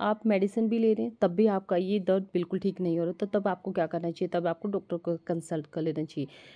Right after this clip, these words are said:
ठीक है। अब वो क्या करेंगे, आपको कुछ मेडिसिन देंगे टेंडन से रिलेटेड, ठीक है, जो आपकी मसल्स है उसमें जो प्रॉब्लम है उससे रिलेटेड आपको मेडिसिन दी जाएगी।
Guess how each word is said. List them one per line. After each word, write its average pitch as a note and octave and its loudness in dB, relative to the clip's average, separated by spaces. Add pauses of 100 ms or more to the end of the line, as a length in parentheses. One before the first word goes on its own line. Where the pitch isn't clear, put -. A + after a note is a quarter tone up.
(120)
ठीक G#3 -2
है। A#3+ 2 (280)
अब G3 4
वो B3+ 4
क्या C#4 2
करेंगे, C4+ 2
आपको G#3 0
कुछ A3+ -2
मेडिसिन G#3+ 0
देंगे A3+ 0
टेंडन G#3+ 0
से A3+ -2
रिलेटेड, A3 0 (360)
ठीक A3+ 0
है, B3+ 2
जो G#3 4
आपकी G3 0
मसल्स A3 0
है A3+ 2
उसमें G#3 -2
जो A3 2
प्रॉब्लम G#3+ 2
है A3 2
उससे G3+ 0
रिलेटेड G3+ 0
आपको G3 0
मेडिसिन G#3 2
दी G#3+ 0
जाएगी। G#3 0